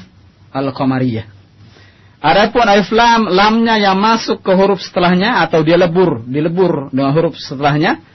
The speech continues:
tidak jelas alnya, tapi masuk ke huruf setelahnya, maka dia masuk ke dalam kategori al-huruf asy-syamsiyah.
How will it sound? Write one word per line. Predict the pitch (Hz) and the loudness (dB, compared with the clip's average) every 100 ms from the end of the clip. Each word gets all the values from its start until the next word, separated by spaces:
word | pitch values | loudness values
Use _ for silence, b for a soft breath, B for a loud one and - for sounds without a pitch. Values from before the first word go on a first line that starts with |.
| b | b
tidak | - 156 147 156 | -4 0 2 2
jelas | 202 - | 0 0
alnya, | 165 165 208 - - - | 0 0 0 -6 -14 -8
tapi | 143 165 | -4 0
masuk | 190 196 | -2 -2
ke | 180 | 0
huruf | 170 165 | 0 0
setelahnya, | - 160 - 156 160 214 - b b b b b - | -6 -10 -6 -2 0 0 -6 b b b b b -6
maka | 135 156 151 | -2 0 2
dia | 147 | 2
masuk | 151 160 | 0 -2
ke | 143 | -2
dalam | 139 139 | 0 0
kategori | 135 127 131 139 135 | -2 -4 -2 -2 -2
al-huruf | 127 127 131 151 160 - b b b - | -4 -4 -2 -2 -4 -10 b b b -12
asy-syamsiyah. | 127 - 117 110 117 104 101 | -10 -8 -8 -8 -10 -10 -14